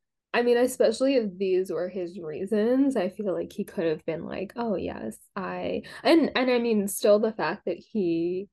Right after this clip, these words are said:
ended up breaking up with her, which I wanna get to the whole mom thing, 'cause I feel like her mom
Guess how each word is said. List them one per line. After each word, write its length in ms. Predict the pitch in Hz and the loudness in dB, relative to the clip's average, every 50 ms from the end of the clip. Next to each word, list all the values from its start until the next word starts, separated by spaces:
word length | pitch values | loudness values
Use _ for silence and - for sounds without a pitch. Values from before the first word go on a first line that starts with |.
| - | -6
ended 200 | 202 185 165 165 | -4 -4 0 0
up 140 | 175 170 170 | -2 -2 0
breaking 300 | - 160 175 202 190 160 | -2 -4 -4 -4 -6 -8
up 160 | 156 151 - - | -8 -8 -6 -6
with 180 | 202 208 - | -6 -6 -6
her, 220 | - 247 247 240 226 | -6 -2 0 0 0
which 140 | 196 190 | 2 0
I 120 | 190 170 180 | 0 0 2
wanna 200 | 185 196 220 233 | 2 2 2 4
get 180 | 220 220 220 | 2 2 0
to 100 | - - | 0 -2
the 100 | 214 190 | -4 -4
whole 460 | - - 196 185 175 165 165 - - - | -4 -2 -4 -4 -2 -2 -4 -6 -8 -8
mom 480 | 190 190 180 - - 147 151 165 190 208 | -8 -8 -6 -6 -6 -6 -4 -4 -4 -2
thing, 280 | 208 254 240 254 269 294 | 0 2 2 2 0 2
'cause 200 | - 277 226 - | 0 0 0 0
I 100 | 175 185 | -4 -4
feel 180 | - - 180 175 | -2 -2 -2 -2
like 140 | 165 170 - | -2 -6 -8
her 200 | - - 190 175 | -8 -6 -6 -6
mom 500 | 165 165 165 160 156 147 156 175 175 | -4 -6 -8 -8 -8 -8 -8 -8 -10